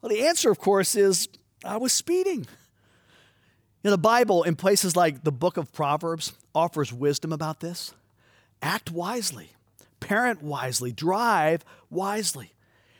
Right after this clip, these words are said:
Handle your money wisely, your sexuality, your anger, your words.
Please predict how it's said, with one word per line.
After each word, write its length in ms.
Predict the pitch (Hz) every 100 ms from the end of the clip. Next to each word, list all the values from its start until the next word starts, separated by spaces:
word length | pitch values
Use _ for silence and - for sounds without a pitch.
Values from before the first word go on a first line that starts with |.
| _
Handle 360 | - 190 220 220
your 180 | 208 196
money 380 | 170 175 208 208
wisely, 500 | 190 196 202 196 190
your 160 | 165
sexuality, 720 | - 214 208 202 185 196 202
your 200 | 180 139
anger, 360 | 160 208 208 208
your 200 | 156 156
words. 480 | 143 180 208 208